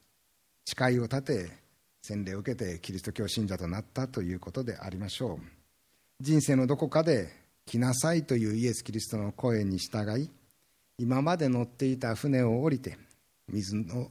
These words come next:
湖の上を歩き出す、そのような経験を皆さんはそれぞれなさっておられるのではないでしょうか。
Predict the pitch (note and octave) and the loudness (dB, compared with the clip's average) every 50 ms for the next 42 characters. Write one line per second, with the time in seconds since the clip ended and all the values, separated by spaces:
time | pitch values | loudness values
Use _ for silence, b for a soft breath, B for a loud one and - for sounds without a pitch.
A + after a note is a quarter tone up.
0 | - - A2 A#2 A#2 A2 A#2+ C3 A#2+ A2+ A2 G2+ G2 F#2+ F#2 G#2 A#2+ A2 G2 F#2 | -10 -2 2 2 2 4 4 4 4 4 4 2 0 -2 0 2 2 2 2 0
1 | - - - G2+ A2+ B2+ B2 - C#3 C#3+ C3 - - - - _ _ _ _ _ | -4 -8 -6 -4 -2 -2 -2 0 -2 -2 -2 -2 -4 -10 -14 _ _ _ _ _
2 | _ _ _ _ _ _ _ _ _ _ _ _ _ _ _ - D#3+ D#3+ D#3 D3+ | _ _ _ _ _ _ _ _ _ _ _ _ _ _ _ 4 6 8 8 8
3 | C3+ A2+ B2+ D3 E3 E3+ - - - - _ _ _ _ _ _ _ _ - B2 | 8 6 4 4 2 -2 -6 -12 -20 -20 _ _ _ _ _ _ _ _ 0 2
4 | G#2+ G2 F#2 - F#2 F2+ G2 B2 D3+ D#3+ - - _ - G2 F2+ E2 - E2 D#2 | 2 2 0 -2 -4 -2 -2 -4 -4 -6 -8 -14 _ -10 -8 -8 -8 -8 -10 -10
5 | E2 G2+ C3 C#3 C3 - G2+ G#2+ A2+ C#3 C3 G2 E2+ D2 - - F2 D#2+ - F#2+ | -8 -6 -6 -6 -4 -4 -4 -2 -2 0 0 -2 -2 -4 -6 -8 -8 -8 -8 -10
6 | F#2 - - _ - D2+ D#2+ D#2+ F2+ F#2 G#2 G#2+ F#2+ G2+ A#2+ C3+ C3+ B2+ F#2+ F2 | -10 -12 -12 _ -8 -8 -6 -6 -6 -4 -4 -4 -4 -2 -2 -2 -2 -2 -4 -4
7 | F#2 F#2 F2 D#2+ C#2+ - - - - - - - - | -6 -6 -6 -8 -10 -10 -12 -14 -12 -10 -10 -10 -10